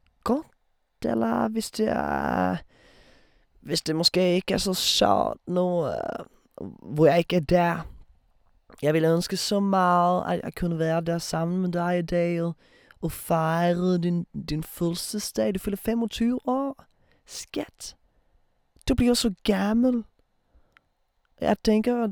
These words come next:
du kanskje vil veta lite saker som man får göra när man är tjugofem. Eh, du får adoptera. Adoptera nu. Kom igen, in på länken. Du och jag har ju pratat om det ganska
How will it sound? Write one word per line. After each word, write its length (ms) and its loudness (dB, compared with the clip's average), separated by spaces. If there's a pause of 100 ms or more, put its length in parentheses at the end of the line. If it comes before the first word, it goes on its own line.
(100)
du 280 -2
kanskje 300 2
vil 320 -2
veta 380 -2
lite 240 0
saker 680 -2 (480)
som 160 -2
man 120 4
får 100 2
göra 180 6
när 80 0
man 140 2
är 40 2
tjugofem. 440 -4 (960)
Eh, 420 4
du 100 2
får 180 4
adoptera. 600 0 (1040)
Adoptera 1200 0 (100)
nu. 420 -2 (280)
Kom 160 -2
igen, 200 -2 (360)
in 160 -2
på 100 -6
länken. 420 -6 (1120)
Du 100 -2
och 60 2
jag 100 4
har 60 0
ju 80 -2
pratat 300 -6
om 100 2
det 160 -4 (140)
ganska 480 -6